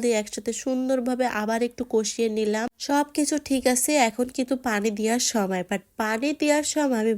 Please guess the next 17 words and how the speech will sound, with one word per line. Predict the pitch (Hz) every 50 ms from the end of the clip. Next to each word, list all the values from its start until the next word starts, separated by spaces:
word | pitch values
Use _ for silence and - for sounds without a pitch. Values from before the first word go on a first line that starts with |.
| 208
বুঝতেছিলাম | 233 226 226 - - 269 247 - - 240 233 214 214 214
না | 214 208 202
যে | 226 220 214 - -
কতটুক | 240 240 240 285 269 - 294 285 277 - - 240
পানি | 208 202 196 208 202 185
দিব। | 208 208 196 233 247 247 254 -
পরবর্তীতে | 277 277 285 294 285 294 285 - 311 277 - - 262 247
আমি | 247 247 214 220
বাসায় | 208 202 - - 226 208
একটু | 214 - 240 233 -
শুনে | - - 254 233 220 214 208
নিলাম | 220 190 208 214 214 208
যে | 226 226 - -
কতটুক | 233 233 233 - 247 247 - 269 269 _ - 240
পানি | 208 202 214 233 214 208
দিলে | 220 220 226 240 240 -
কি | - 233 233